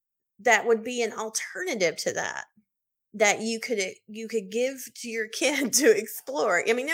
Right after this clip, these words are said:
maybe not give to your kid, but that would be a better suggestion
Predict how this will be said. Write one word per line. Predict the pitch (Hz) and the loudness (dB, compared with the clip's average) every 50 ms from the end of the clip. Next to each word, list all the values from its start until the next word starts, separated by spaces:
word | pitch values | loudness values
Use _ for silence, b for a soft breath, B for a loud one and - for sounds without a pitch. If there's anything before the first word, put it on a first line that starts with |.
| 339 339 | -2 -2
maybe | 370 370 381 | -4 -4 0
not | 359 262 214 196 190 | 0 -2 -2 -2 2
give | 220 226 247 233 - | 2 2 2 2 -2
to | - 202 | -2 0
your | 190 185 | 0 0
kid, | - - 170 165 - 214 B B B B B B B B B - | 2 2 2 2 2 0 B B B B B B B B B 4
but | 247 247 233 208 - - - _ 220 | 6 6 6 6 4 0 -12 _ 0
that | 226 247 226 - | 2 2 4 4
would | 240 233 220 | 2 0 -2
be | 247 262 262 | -2 0 0
a | 247 214 | 0 2
better | 196 226 220 226 240 240 240 | 6 6 6 6 6 2 2
suggestion | 233 - - - 220 190 190 190 208 196 196 208 - - - - 196 135 87 95 92 104 196 190 | 2 -2 0 -2 -2 -2 -2 -2 0 0 0 0 0 0 0 0 -2 -4 -4 -6 -8 -10 -14 -16